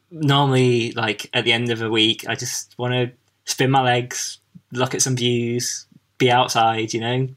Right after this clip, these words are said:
be by myself. And that's, yeah, it's just a nice, easy, chill ride, you know, that, that's kind of enough to kind of satisfy me.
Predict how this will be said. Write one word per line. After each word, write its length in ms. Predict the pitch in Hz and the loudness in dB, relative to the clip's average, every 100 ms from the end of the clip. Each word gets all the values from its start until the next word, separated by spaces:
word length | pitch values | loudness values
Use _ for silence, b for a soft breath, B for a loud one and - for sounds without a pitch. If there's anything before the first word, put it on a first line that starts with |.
| _ | _
be 120 | 131 | 0
by 140 | 123 120 | 2 2
myself. 460 | 123 127 120 147 - | 0 0 0 0 -4
And 100 | 110 | -4
that's, 400 | 117 - - - b b b b b b b b | -4 -4 -12 -12 b b b b b b b b
yeah, 200 | - 156 | -2 0
it's 120 | 143 - | 0 -4
just 160 | 123 | -2
a 60 | 123 | 2
nice, 320 | 123 123 - | 2 2 2
easy, 500 | 143 139 135 127 127 _ - | 2 2 2 0 -2 _ -4
chill 300 | - 156 147 | 0 2 2
ride, 280 | 135 147 107 | 2 2 0
you 80 | 98 | -2
know, 140 | 123 | -2
that, 180 | 123 - | -2 -2
that's 300 | 123 123 - | -2 -2 -4
kind 180 | - 123 | -4 -2
of 220 | 120 - _ _ _ | -4 -8 _ _ _
enough 260 | 135 123 - | -4 -2 -4
to 200 | - 120 | -4 -4
kind 180 | - 120 | -4 -4
of 60 | |
satisfy 500 | - 123 - - 113 | -2 -2 -2 -4 -4
me. 300 | 113 110 104 | -2 -4 -4